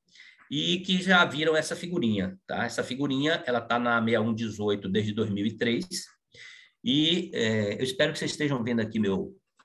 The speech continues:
o meu mouse, né? Então, o que é que é isso aqui? Isso aqui tá lá na norma, é, de concreto armado para cálculo de pela parede, tá?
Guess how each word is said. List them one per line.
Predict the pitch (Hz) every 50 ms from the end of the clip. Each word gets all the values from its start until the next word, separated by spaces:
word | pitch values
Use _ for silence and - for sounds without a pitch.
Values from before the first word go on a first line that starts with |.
| _ _ -
o | 101
meu | 107 117 113
mouse, | 98 90 82 82 78 76 76 - 90
né? | 98 127 143 - - - - - - - - - - - _ _ _ _ _ _ _ _ _ - - 123
Então, | 143 156 151 151 156 170 185 190 196 220 - - - - - - - _
o | - 151
que | - 240
é | 240
que | - 214
é |
isso | 202 196 - 185
aqui? | 143 - - - 113 107
Isso | - -
aqui | 151 - -
tá | - - 190
lá | 170 160
na | 160 151
norma, | 131 123 123 131 120 113 113 110 101 95 90 - - - _ _ _ _
é, | 95 92 92 92
de | 90 98 101
concreto | 95 98 113 95 - 98 101 110 107 104
armado | 90 92 101 110 127 151 156 123 95 95 92
para | 95 - 113 117 123 131 190 190
cálculo | - - 104 113 123 - 143 143 123
de | 110 104 104 110 120 135 135
pela | - - 117 117
parede, | - 135 135 120 107 98 95 92 95 - - _
tá? | - - 101 - -